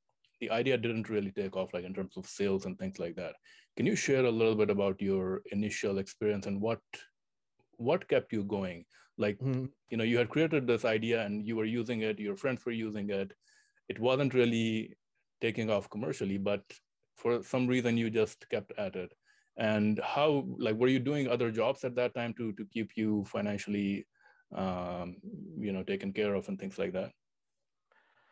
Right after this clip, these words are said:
Speaker 2: Well, when I first had the idea, I was still in the Army, and I stay-, I was still in the Army until two thousand eleven, and we had cut, like, the end of two thousand eleven, so we're at about two thousand twelve, and we had our first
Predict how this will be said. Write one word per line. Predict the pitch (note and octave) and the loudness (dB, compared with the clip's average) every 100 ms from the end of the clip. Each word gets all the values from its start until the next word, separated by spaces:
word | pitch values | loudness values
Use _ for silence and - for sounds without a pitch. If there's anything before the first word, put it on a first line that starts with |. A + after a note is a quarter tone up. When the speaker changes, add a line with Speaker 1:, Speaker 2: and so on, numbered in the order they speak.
| _ _ - | _ _ 2
Speaker 2:
Well, | C3+ C3 B2 | 4 4 2
when | C3+ B2+ | -2 -2
I | |
first | B2 F3 E3 | 0 0 0
had | E3 | 2
the | D3+ | 4
idea, | C3+ C3 | 4 4
I | |
was | A#2+ | 2
still | - C3+ | 2 2
in | B2 | 2
the | A#2+ | 0
Army, | G#2+ B2 A#2+ A#2 | 0 2 2 0
and | A2+ | 0
I | A2+ | -2
stay-, | A2 - - C3 | -6 -12 -10 -10
I | B2 | -8
was | A#2 A#2 A#2 | -10 -12 -14
still | - - C#3 C3 C3 | -20 -12 -8 -8 -8
in | A#2+ | -10
the | A#2+ | -10
Army | A#2 A#2 A#2 | -8 -8 -6
until | A2+ A2 B2 A#2 A2+ | -6 -6 -4 -4 -4
two | - C3 | -6 -8
thousand | B2 A#2+ A2 A2+ | -6 -6 -6 -8
eleven, | G#2+ A2 G#2+ G2+ G2+ F#2+ G#2 _ _ _ | -8 -8 -8 -10 -14 -14 -16 _ _ _
and | A#2 A2+ G#2+ G#2+ A2 | -8 -6 -4 -6 -8
we | G#2+ A#2+ | -6 -4
had | A#2+ A2 | -6 -8
cut, | - C3+ A2+ _ - | -14 -14 -16 _ -20
like, | A2+ A2 _ - | -16 -16 _ -18
the | - | -8
end | B2 C3 A2 | -4 -4 -4
of | |
two | F#2+ A2 | -10 -14
thousand | G#2+ G#2 G#2 | -12 -12 -12
eleven, | G#2 F#2+ | -14 -16
so | - G#2 | -18 -16
we're | G#2+ G#2+ | -14 -12
at | |
about | G#2+ - | -14 -16
two | - | -16
thousand | G#2+ G2+ F#2+ | -16 -16 -18
twelve, | G2+ G2+ F2 - _ _ _ _ _ | -18 -18 -18 -20 _ _ _ _ _
and | - A2+ | -10 -6
we | A2+ | -4
had | C3 | -4
our | C3+ | -4
first | B2 - D3+ D3+ - - - | -8 -8 -8 -8 -14 -18 -20